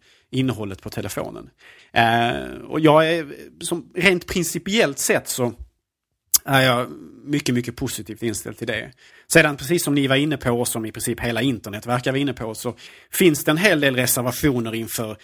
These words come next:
den praktiska, ska man säga, eh, estetiken kring det hela. Det finns mer än en ikon som ser fruktansvärda ut på många sätt.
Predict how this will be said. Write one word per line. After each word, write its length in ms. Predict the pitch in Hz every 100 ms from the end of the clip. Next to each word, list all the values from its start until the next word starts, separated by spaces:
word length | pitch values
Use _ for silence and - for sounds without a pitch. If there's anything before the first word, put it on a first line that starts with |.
| - - _
den 200 | - 127
praktiska, 1040 | - - 170 151 - 160 135 - 180 170 156 _ _ _
ska 140 | - 131
man 100 | 131
säga, 340 | 139 131 131
eh, 760 | 143 - - - - - - -
estetiken 760 | - 160 - 214 202 - 214
kring 200 | 185 165
det 80 | 147
hela. 420 | 123 127 127 95
Det 80 | 113
finns 400 | - 143 131 - 143 151 160
mer 580 | 170 170 185 196 175
än 100 | 147
en 240 | 151 151 139
ikon 460 | 127 202 156 113
som 200 | 110 117
ser 240 | 113 123 110
fruktansvärda 880 | - 143 - 113 107 160 156 147 131
ut 240 | 117 -
på 80 | 117
många 220 | 120 113
sätt. 460 | - 131 107 -